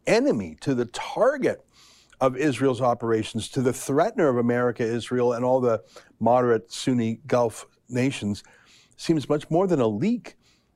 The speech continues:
It, it almost rises to the level of, I don't even want to say the word espionage, but when you're telling your enemy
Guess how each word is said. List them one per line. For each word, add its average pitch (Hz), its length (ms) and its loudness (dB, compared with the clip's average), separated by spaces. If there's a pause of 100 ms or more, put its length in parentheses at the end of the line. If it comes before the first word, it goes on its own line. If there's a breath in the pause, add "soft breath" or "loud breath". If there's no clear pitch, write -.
(220)
It, 151 240 0
it 160 300 0 (180)
almost 170 680 0 (280 soft breath)
rises 135 480 0
to 160 100 -2
the 143 100 0
level 156 380 2
of, 160 340 0 (340 soft breath)
I - 60 -2
don't 147 120 0
even 139 120 0
want 131 180 2
to 123 40 -2
say 139 180 0
the 123 100 2
word 117 180 2
espionage, 117 800 0
but 127 80 0
when 135 180 -2
you're 143 120 0
telling 214 420 0
your 156 220 2 (100)
enemy 160 680 2